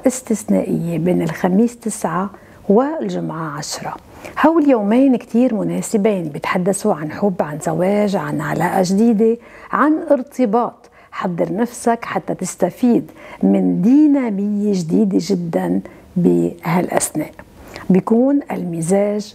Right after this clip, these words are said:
رائع عزيزي الميزان. بتتحرك الشؤون المهنية ابتداء من السبت احداعش، في شي بده يتغير، بس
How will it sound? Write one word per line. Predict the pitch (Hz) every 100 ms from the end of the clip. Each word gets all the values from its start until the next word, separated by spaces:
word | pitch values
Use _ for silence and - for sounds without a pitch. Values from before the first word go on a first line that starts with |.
| - 202
رائع | 180 185 202 - 196 165 - - - - -
عزيزي | - 175 160 165 147
الميزان. | 143 143 - - - - - - - - -
بتتحرك | 254 - 403 349 311
الشؤون | 262 - 294 277
المهنية | 269 240 233 190 165 180
ابتداء | - - 226 294 294
من | 247
السبت | 247 - 285 285 -
احداعش، | 277 - - - - - - - -
في | 226
شي | - 277
بده | 226 185 208
يتغير، | 233 233 170 156 160 - - - - - - 247
بس | 277 202 -